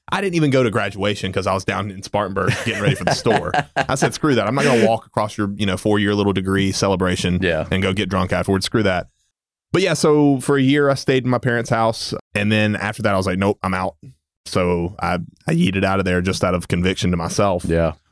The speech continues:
Speaker 1: But, um, I guess what I'm trying to get at is, assuming you get the cash to start up, right, somehow, your sales, like you said, for three years, that's not profit. It shouldn't be profit.
Speaker 2: No,
Speaker 1: You
Speaker 2: don't
Speaker 1: should not be collecting that money.
Speaker 2: And also,
Speaker 1: Roll
Speaker 2: I
Speaker 1: it
Speaker 2: did
Speaker 1: in.
Speaker 2: not go self-employed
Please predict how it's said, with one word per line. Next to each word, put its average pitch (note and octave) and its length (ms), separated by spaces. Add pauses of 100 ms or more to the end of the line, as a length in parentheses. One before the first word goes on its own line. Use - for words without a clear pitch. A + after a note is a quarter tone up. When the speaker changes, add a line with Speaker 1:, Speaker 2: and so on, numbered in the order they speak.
(140)
Speaker 1:
But, A2 220
um, G2 320
I A#2 100
guess C#3+ 220
what A2+ 140
I'm G2+ 60
trying A#2 220
to G#2 60
get G2+ 140
at F2+ 180
is, F2+ 440 (300)
assuming D#3+ 300
you C#3+ 60
get C#3+ 140
the - 40
cash G#2 280
to - 40
start F2+ 220
up, E2 180 (220)
right, G#2+ 160
somehow, A2+ 480 (880)
your D#3 160
sales, C#3 640 (360)
like G#2+ 160
you G#2+ 80
said, E2+ 240
for A2 120
three D3 200
years, A#2+ 480
that's D#3 200
not C#3 180
profit. F2+ 380 (320)
It B2+ 100
shouldn't A#2 260
be F#2 80
profit. F2 420 (240)
Speaker 2:
No, G#2+ 180
Speaker 1:
You F2+ 80
Speaker 2:
don't A#2 100
Speaker 1:
should D#3 60
not C3 160
be C3+ 100
collecting G#2 340
that F2 140
money. F#2 340 (140)
Speaker 2:
And G#2+ 140
also, G2+ 640 (800)
Speaker 1:
Roll G#2 140
Speaker 2:
I B2 80
Speaker 1:
it C3 40
Speaker 2:
did - 80
Speaker 1:
in. B2+ 60
Speaker 2:
not A#2 180
go G#2+ 120
self-employed G2+ 840